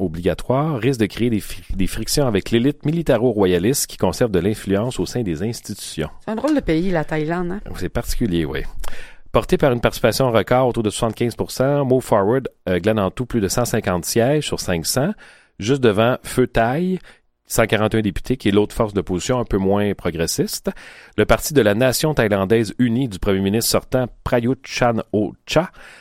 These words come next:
Speaker 1: navigue loin derrière avec seulement trente-six élus en cinquième position. Et ça sonne comme un désaveu cinglant après neuf ans au pouvoir, à la suite du coup d'État de deux mille quatorze. Et ces années ont été marquées par une reprise économique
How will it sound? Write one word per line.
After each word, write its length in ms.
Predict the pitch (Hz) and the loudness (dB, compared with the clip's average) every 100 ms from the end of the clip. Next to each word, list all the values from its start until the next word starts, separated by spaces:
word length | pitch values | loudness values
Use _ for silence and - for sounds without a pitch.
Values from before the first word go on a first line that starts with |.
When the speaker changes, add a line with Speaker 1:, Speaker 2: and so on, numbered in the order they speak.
| - | -2
Speaker 1:
navigue 380 | 101 101 127 110 | 2 4 4 4
loin 200 | 113 143 | 4 4
derrière 420 | 120 98 113 131 | 4 4 4 4
avec 160 | 107 87 | 2 0
seulement 240 | 101 107 | -2 -4
trente-six 480 | - 143 139 - 110 | -2 -2 -2 -2 0
élus 260 | 92 107 - | 0 0 -2
en 460 | - 85 82 82 80 | -2 0 0 -2 -2
cinquième 320 | - 147 123 | 0 0 0
position. 480 | 104 90 - 117 185 - - - - | -2 -2 0 -2 -2 -14 -20 -10 -4
Et 40 | |
ça 120 | - | 0
sonne 180 | 98 123 | 0 0
comme 160 | 113 92 | 2 2
un 80 | 85 | 2
désaveu 380 | 98 95 95 | 2 2 2
cinglant 460 | 110 135 113 95 117 | 0 0 0 0 -2
après 200 | 101 95 | -2 0
neuf 160 | 90 90 | 0 0
ans 100 | 104 | -2
au 40 | |
pouvoir, 520 | 90 87 101 123 156 - - - | 0 2 2 0 -4 -12 -10 -4
à 80 | |
la 100 | 92 | -2
suite 200 | 82 123 | -2 -4
du 140 | 101 - | -6 -4
coup 80 | 85 | -2
d'État 240 | 85 107 | 0 2
de 100 | 98 | 2
deux 120 | 85 | 2
mille 180 | 85 87 | 0 0
quatorze. 560 | 90 80 92 139 143 - _ - - _ - | -2 0 -2 -2 -4 -12 _ -20 -20 _ -2
Et 80 | 117 | 0
ces 220 | 107 92 | 2 2
années 280 | 90 98 104 | 2 2 2
ont 80 | |
été 120 | 92 85 | 0 -2
marquées 280 | 78 - | -2 -4
par 160 | 104 82 | -2 -2
une 100 | 82 | -2
reprise 320 | 82 - 90 | -2 -2 -4
économique 540 | 90 82 80 95 - | -2 -2 -2 -4 -8